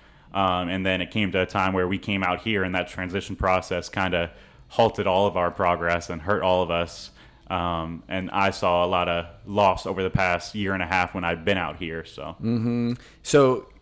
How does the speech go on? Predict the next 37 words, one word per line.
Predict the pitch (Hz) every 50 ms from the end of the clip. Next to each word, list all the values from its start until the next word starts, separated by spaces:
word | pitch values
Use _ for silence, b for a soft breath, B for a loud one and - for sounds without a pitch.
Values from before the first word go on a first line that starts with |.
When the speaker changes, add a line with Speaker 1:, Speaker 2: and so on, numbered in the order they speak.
| - - - -
Speaker 2:
y-, | 120 - -
we | - 123 127 120
talked | - - 139 131 - -
a | 120
little | 120 120
bit | 113 117 120
about | 110 101 110 107 107 101 -
it | 117 - -
before | 117 110 - - 117 117 110
we | 107 104
started | - - 117 110 104
recording, | 98 - - 117 113 110 110 107
but | 104 104 104
Buzz | 104 110 110 113 113 110 95
is | 110 104 95
a | 90
big | 92 113 110 104 95
workout | 95 98 104 107 98 - 113 107 110 -
guy. | - 107 104 107 110 107
Speaker 1:
Mm-hmm. | 101 104 101 98 98 B B B B -
Speaker 2:
So | - - - 117 117
him | 120 127 127 127 127 123 123 123 123 120 - - -
kind | - 127 131 123
of | 110 104
being | 117 117 113
a, | 110 107 - - -
I |
mean, | 139 143 127
he's | 135 151 127 98 - - - _ _ _ _ _ _ -
your | - 104 101 92 - - -
head | 104 113 107 -
coach, | - 156 156 151 147 - -
he's | 123 113 98
a | 101 104
Speaker 1:
Mm-hmm. | 110
Speaker 2:
leader. | 127 139 135 117 123 123 117 117 113 b b b b b b b -
Uh, | 101 104 104 104 104 101 98 98 98 98 98